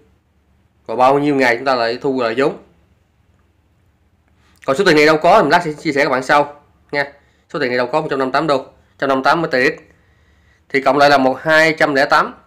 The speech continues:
các bạn nhân cho hai phẩy năm phần trăm. Thì chia cho một trăm đó là năm phẩy hai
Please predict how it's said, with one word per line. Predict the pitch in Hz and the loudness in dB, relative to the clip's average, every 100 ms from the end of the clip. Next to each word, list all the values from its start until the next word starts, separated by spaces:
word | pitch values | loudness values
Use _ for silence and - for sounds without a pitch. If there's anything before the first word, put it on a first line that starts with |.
| _ _ _ | _ _ _
các | 156 | -2
bạn | 135 | 0
nhân | 143 | 0
cho | 143 | -2
hai | 147 147 147 | 0 0 0
phẩy | 139 147 | -2 0
năm | 151 143 - _ | 0 -2 -14 _
phần | - 117 | -8 -2
trăm. | 143 - - _ _ _ _ _ _ _ _ _ _ _ _ | 0 -2 -12 _ _ _ _ _ _ _ _ _ _ _ _
Thì | 123 123 117 | -10 -10 -8
chia | 143 | -4
cho | 143 | -2
một | 131 | 0
trăm | 147 143 | 0 0
đó | |
là | 151 | 0
năm | 131 135 | 0 -2
phẩy | 135 147 | -4 0
hai | 147 | 2